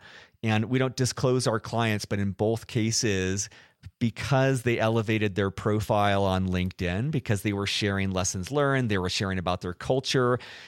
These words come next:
In the one case, they got, you know, the, the executive hire that they were looking for. It wasn't through a headhunter. It was through a sor-,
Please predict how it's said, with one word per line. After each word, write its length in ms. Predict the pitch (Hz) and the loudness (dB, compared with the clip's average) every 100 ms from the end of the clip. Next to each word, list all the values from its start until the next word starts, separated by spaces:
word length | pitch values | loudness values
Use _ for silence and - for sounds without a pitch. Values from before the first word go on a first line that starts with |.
| - | -2
In 160 | 117 | 2
the 100 | 117 | 2
one 360 | 110 101 107 117 | 2 2 2 2
case, 400 | - 113 127 - | 2 2 2 0
they 120 | 113 | 0
got, 320 | 104 104 104 - | 2 2 0 -4
you 120 | 123 | -2
know, 240 | 110 107 113 | 0 0 0
the, 220 | 107 107 | 0 0
the 120 | 110 | 0
executive 460 | 95 98 107 113 110 | 0 0 0 0 0
hire 340 | 110 104 110 | 2 2 2
that 140 | 110 - | 0 0
they 120 | 110 | 0
were 160 | 110 | 0
looking 380 | 117 104 - 101 | 0 0 0 -2
for. 360 | 101 110 113 117 | 0 2 2 2
It 80 | 90 | 0
wasn't 340 | 101 110 - | -2 -2 -4
through 220 | - 123 | 0 0
a 40 | 123 | 2
headhunter. 600 | 104 98 98 95 101 107 | 0 0 -2 -4 -2 -4
It 80 | - | -6
was 160 | 92 | -8
through 420 | - 95 101 107 107 - - _ 113 | -6 -2 0 0 -2 -12 -20 _ -2
a 80 | |
sor-, 340 | 110 - 113 | 0 0 -2